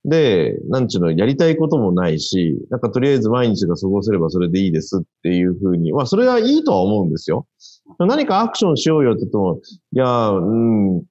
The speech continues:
めんどくさいですね、とか、動かないとか。だからさっきの、高齢者、まあ、あえて高齢者っていう表現つ-、使いますけれども、僕らより上の世代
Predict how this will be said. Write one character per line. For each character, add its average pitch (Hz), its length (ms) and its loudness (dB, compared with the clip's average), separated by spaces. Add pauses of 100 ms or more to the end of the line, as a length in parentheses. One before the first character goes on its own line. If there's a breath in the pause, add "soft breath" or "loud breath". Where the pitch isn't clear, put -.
(120)
め 107 180 0
ん 104 40 2
ど 101 80 0
く - 80 -8
さ 107 140 0
い 87 40 0
で 78 80 0
す - 120 -8
ね、 80 180 0
と 73 100 -10
か、 - 40 -20 (160)
動 110 240 0
か 107 160 -2
な 82 160 -2
い 69 80 -6
と - 100 -20
か。 78 220 -6
だ 98 80 -2
か 92 60 -2
ら 98 40 -2
さ 196 120 -2
っ 220 120 -4
き 127 120 -2
の、 113 340 0 (480 loud breath)
高 247 340 2
齢 247 220 4
者、 - 420 0 (100)
ま 120 160 0
あ、 120 40 2
あ 165 80 2
え 170 60 0
て 127 60 -2
高 131 200 2
齢 143 100 2
者 - 120 -2
っ 90 40 -6
て 95 60 0
い 87 60 0
う 92 60 -2
表 95 160 0
現 - 140 -8
つ-、 - 140 -20
使 - 220 -4
い 143 40 0
ま 143 120 0
す - 80 -10
け 87 80 -2
れ 78 80 0
ど 80 100 0
も、 95 200 0
僕 156 200 0
ら 165 80 4
よ 113 60 4
り 107 60 2
上 143 100 2
の 170 100 2
世 156 140 0
代 80 180 0